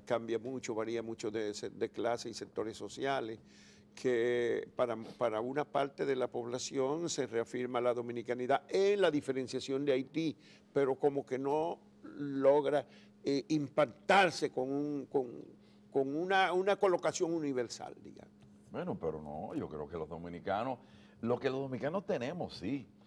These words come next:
Speaker 2: es esa, ese proceso de influencia múltiple, de múltiples potencias. Fuimos franceses,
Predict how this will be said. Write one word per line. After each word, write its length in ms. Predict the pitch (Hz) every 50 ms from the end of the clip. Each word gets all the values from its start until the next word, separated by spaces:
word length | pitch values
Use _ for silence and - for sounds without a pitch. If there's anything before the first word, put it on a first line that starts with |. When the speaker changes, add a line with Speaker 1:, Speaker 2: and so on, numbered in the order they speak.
| - - - - - - - -
Speaker 2:
es 180 | - 120 135 -
esa, 380 | 160 165 170 175 180 156 139 120
ese 240 | - 117 120 165
proceso 680 | 156 - 170 165 127 - 143 139 135 - 156 170 151 123
de 220 | 110 104 98 - -
influencia 600 | 107 104 101 110 98 95 98 113 117 - 170 - -
múltiple, 680 | 131 120 120 127 135 160 185 170 190 185 151 165 165 143
de 120 | 123 120
múltiples 420 | 117 123 143 143 180 165 175 170 160
potencias. 720 | - - 135 101 - 95 95 104 110 104 - - 78 -
Fuimos 260 | - 160 190 208 208
franceses, 680 | - 151 123 101 92 - 117 135 175 165 143 147 143 135